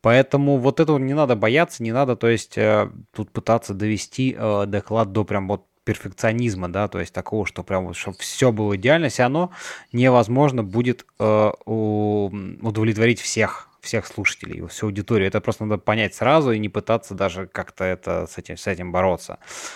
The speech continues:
А, надо сделать так, чтобы просто было хорошо и понятно, там, большинству. Ну, собственно, для этих целей есть прогоны те самые, которые, которые этому очень сильно,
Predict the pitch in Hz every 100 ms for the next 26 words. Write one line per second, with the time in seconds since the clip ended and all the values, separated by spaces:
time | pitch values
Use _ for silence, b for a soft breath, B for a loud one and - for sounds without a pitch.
0 | B B - 92 95 87 - - 120 151
1 | 135 143 190 - 143 160 - 120 131 135
2 | 117 - 117 110 - 208 185 120 120 131
3 | 117 107 101 92 82 82 87 90 95 -
4 | 107 - 143 180 131 120 139 120 110 120
5 | 131 - 113 104 98 95 - 90 90 127
6 | 135 101 - 101 95 90 - - 98 95
7 | - - 101 98 95 98 101 123 123 123
8 | 104 - 101 104 101